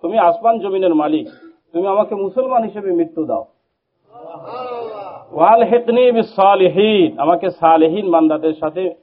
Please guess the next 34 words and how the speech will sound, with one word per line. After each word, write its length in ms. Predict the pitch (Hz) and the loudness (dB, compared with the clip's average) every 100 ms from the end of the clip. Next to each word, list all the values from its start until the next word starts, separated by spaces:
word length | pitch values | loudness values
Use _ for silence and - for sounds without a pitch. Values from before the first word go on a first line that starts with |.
| _ - | _ -18
মিলিয়ে 340 | 139 143 131 | -14 -8 -8
দাও। 120 | 113 - _ _ _ _ _ _ _ _ _ 605 _ _ _ - - _ - | -8 -12 _ _ _ _ _ _ _ _ _ _ _ _ _ -20 -20 _ -12
তো 80 | 131 | -2
নেককারদের 680 | 156 190 - 175 170 165 147 | 0 0 2 2 2 0 0
মজলিস, 440 | 143 139 147 151 - | -2 -4 -2 -2 -2
সালেহীনদের 600 | 151 151 143 165 170 160 | -2 -2 -2 -4 0 0
মজলিস 360 | 135 143 156 165 | -2 -6 -6 -6
যে 160 | 160 170 | -6 -6
কত 280 | 220 - 185 | -6 -6 -4
দামি 280 | 147 147 151 | -2 -2 -2
মজলিস, 520 | 143 135 135 143 113 - | -4 -6 -8 -10 -12 -12
এটার 220 | 131 160 | -4 -2
বর্ণনা 680 | 135 165 175 165 156 131 110 _ _ _ _ _ _ _ _ _ | 2 2 4 4 2 0 -6 _ _ _ _ _ _ _ _ _
এই 160 | - 151 | -10 -6
সংক্ষিপ্ত 500 | - 175 185 208 202 | 0 0 0 -6 -4
সময় 360 | 170 165 156 | -2 0 0
দিয়ে 220 | 151 151 160 | 0 0 0
শেষ 200 | 160 160 | -2 -4
করা 240 | 143 120 | -4 -2
যাবে 220 | 110 95 | -4 -8
না। 100 | - - _ _ _ | -14 -20 _ _ _
আল্লাহ 300 | 156 151 160 | -6 0 0
তাবারক 480 | 156 165 175 175 165 | 0 0 2 2 0
ওয়া 120 | 156 | -4
তাআলা 280 | 143 151 147 | -4 -4 -2
দয়া 280 | 139 165 160 | -2 -2 -2
করে, 220 | 156 156 | -4 -4
মেহেরবানি 540 | 151 165 185 170 160 160 | -2 0 0 2 2 0
করে 180 | 147 | -2
আমাকে, 340 | 143 156 170 170 | -2 0 0 0
আপনাকে 460 | 147 147 143 131 135 | -4 -6 -8 -8 -12
সেই 120 | 160 156 | -8 -4
নেককারদের 640 | 165 175 - 170 147 156 | -2 -2 0 0 0 -6
মজলিসে, 580 | 143 139 147 135 127 110 | -6 -8 -8 -12 -10 -12